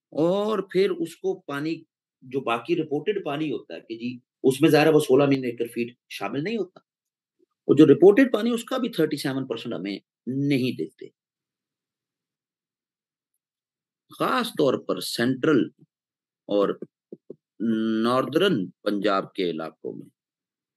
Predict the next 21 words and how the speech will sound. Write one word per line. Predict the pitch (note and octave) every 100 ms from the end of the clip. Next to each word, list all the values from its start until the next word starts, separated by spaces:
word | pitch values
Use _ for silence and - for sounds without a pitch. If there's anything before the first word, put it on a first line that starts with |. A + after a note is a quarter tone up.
| _ _ _ _ - _ _ _ _ -
जहाँ | F#2+ F#2+
शुगर | - - C#3+ C#3 G2
cane | - F#2 D#2 - _ _ - _ _ _ _ _ _ -
और | G2 E2+ D#2 G2+
rice | F3 F#3+ - -
की | - G2+ - _ _ _ _ _
बहुत | G2 G2+ F#2+
ज्यादा, | D2+ F2+
तो | G2+
यहाँ | G#2 C#3+ F#3+ G#3 - A#3
uninterrupted | B3+ G#3+ F3 D#3 D#3 D3+
supply | - A#2 A#2 G#2
दे | F#2+ E2+
रहे | D2+
होते | - -
हैं। | - _ _ _ _ _ _ _
ठीक | - F#2+
है | C3+
जी। | - _ _ _ _ _ _ _ _ _ _ _ _ _ _ _ _ _ - _ _ _ _ _ _ _ _ _ _ _ _ _ _ _ _ _ _ _ _ _ _ _ _ _
So | D3+
इस | E3+ E3+